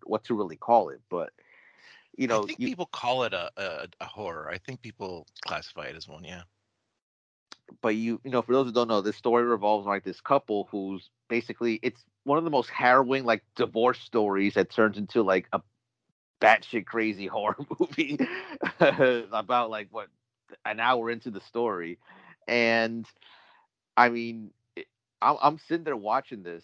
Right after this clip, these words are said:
Speaker 1: and it's like, I can't, it, it's like, it, it's, it's so, like, you get so pulled into the story. Like, there's some really good acting here. Sam Neill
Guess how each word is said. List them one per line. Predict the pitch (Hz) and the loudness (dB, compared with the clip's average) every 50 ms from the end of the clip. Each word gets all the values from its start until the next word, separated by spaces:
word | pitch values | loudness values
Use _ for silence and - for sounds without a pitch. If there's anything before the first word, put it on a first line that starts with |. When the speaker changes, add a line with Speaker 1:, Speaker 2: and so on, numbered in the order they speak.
| _ _ - | _ _ -10
Speaker 1:
and | - 110 104 | -8 -8 -8
it's | 101 95 - _ - | -8 -12 -14 _ -4
like, | - 101 101 95 95 92 _ _ _ _ _ _ _ _ _ _ _ _ _ _ _ _ - | 0 0 0 0 0 -4 _ _ _ _ _ _ _ _ _ _ _ _ _ _ _ _ -8
I | - 101 | -8 -8
can't, | - - - 131 143 160 165 - _ _ _ _ - | -10 -4 0 2 2 2 0 -4 _ _ _ _ -6
it, | 104 - - | -4 -2 0
it's | 139 123 | 0 0
like, | 135 123 - _ | 0 -2 -2 _
it, | 127 123 - - | -4 -2 0 2
it's, | 143 123 - _ _ | 0 0 0 _ _
it's | 143 135 - - | 0 0 0 -2
so, | - - 165 160 170 185 196 190 185 - - - | 0 4 6 8 8 8 6 6 4 4 2 2
like, | - 135 - | 2 2 2
you | 143 139 | 0 -2
get | - 185 208 - | 0 0 -2 -2
so | - - 214 175 | 0 0 2 2
pulled | - - - - 165 170 170 160 175 | 2 -2 -6 -4 -4 -4 -2 -2 -4
into | 165 - - 135 | -6 -6 -8 -12
the | 104 92 | -12 -14
story. | - - - 120 123 110 92 78 80 - | -16 -8 -6 -4 -4 -2 -4 -6 -6 -6
Like, | 92 95 - _ _ _ - - _ _ _ - | -6 -6 -6 _ _ _ -20 -20 _ _ _ 0
there's | 139 170 180 - | 0 0 2 2
some | - 220 180 | 2 2 4
really | 135 147 143 135 120 | 4 2 2 2 0
good | 92 95 92 | -4 -2 0
acting | 101 98 - - 92 | 0 0 -2 -4 -10
here. | 87 82 - | -12 -12 -12
Sam | - - 123 120 120 113 110 110 | -8 -4 -2 -2 -2 -2 -4 -6
Neill | 113 117 120 120 120 117 117 113 113 113 113 113 | -6 -4 -2 0 0 2 2 2 0 -2 -4 -6